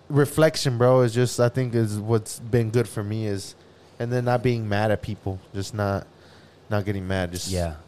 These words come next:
Speaker 2: being chill. I think, uh, one thing I like to tell myself a lot, bro, is, like, kill 'em with kindness. No matter what the fuck, kill 'em with kindness, 'cause that's gonna win at the end of the day, you know?
Speaker 1: Yeah.
Speaker 2: Uh, whether it's, uh, your customer, whether it's somebody on the street, wh-, whatever the hell it is,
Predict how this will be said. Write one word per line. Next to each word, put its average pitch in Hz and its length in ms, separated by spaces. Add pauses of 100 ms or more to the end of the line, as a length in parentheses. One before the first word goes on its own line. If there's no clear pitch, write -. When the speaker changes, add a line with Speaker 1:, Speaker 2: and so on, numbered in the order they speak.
Speaker 2:
being 92 200
chill. 95 240
I 92 80
think, 110 240
uh, 104 260
one 107 240
thing 120 140
I 117 40
like 110 160
to - 80
tell 110 160
myself 107 380
a - 20
lot, 101 200
bro, 104 140
is, 92 120
like, 85 280 (320)
kill 104 200
'em 98 80
with 90 100
kindness. 85 520 (120)
No 110 120
matter 123 220
what 113 200
the 107 60
fuck, 110 300 (320)
kill 117 160
'em 107 100
with 101 100
kindness, 82 380
'cause - 360
that's 104 180
gonna 95 320
win 92 340
at 87 120
the 92 100
end 85 140
of 80 40
the 85 60
day, 80 320
you 85 160
know? 82 260
Speaker 1:
Yeah. 92 300 (140)
Speaker 2:
Uh, 85 520 (200)
whether 98 280
it's, 92 280
uh, 90 200
your 87 140
customer, 120 640
whether 98 340
it's 92 240
somebody 101 540
on 92 140
the 90 40
street, 120 380
wh-, 110 220
whatever 135 360
the 123 140
hell 117 220
it 110 80
is, 110 480